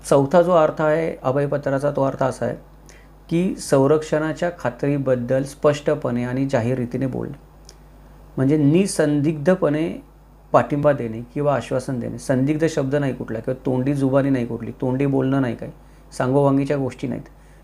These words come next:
की संरक्षणाच्या खात्रीबद्दल स्पष्टपणे आणि जाहीर रीतीने बोलणे. म्हणजे चार चौघांमध्ये, गोतसभेमध्ये, ग्रामसभेमध्ये,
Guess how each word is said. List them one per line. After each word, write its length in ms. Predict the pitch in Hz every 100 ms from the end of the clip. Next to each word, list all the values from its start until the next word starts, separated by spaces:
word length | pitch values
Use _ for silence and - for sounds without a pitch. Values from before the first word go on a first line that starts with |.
| -
की 80 | -
संरक्षणाच्या 680 | 143 143 165 - 156 165 -
खात्रीबद्दल 800 | - 117 143 147 135 127 120 139
स्पष्टपणे 760 | 143 - 175 165 - 143 131 117 - - - -
आणि 180 | 131 147 139
जाहीर 280 | 117 113 151
रीतीने 300 | 147 143 143
बोलणे. 340 | 131 117 113
म्हणजे 420 | 117 120 127 185 240 - - - - - -
चार 200 | 147 160
चौघांमध्ये, 720 | 170 143 131 131 127 117 117
गोतसभेमध्ये, 1000 | 117 127 143 151 139 123 123 120 117 117 - 147
ग्रामसभेमध्ये, 880 | 123 131 143 139 123 120 117 117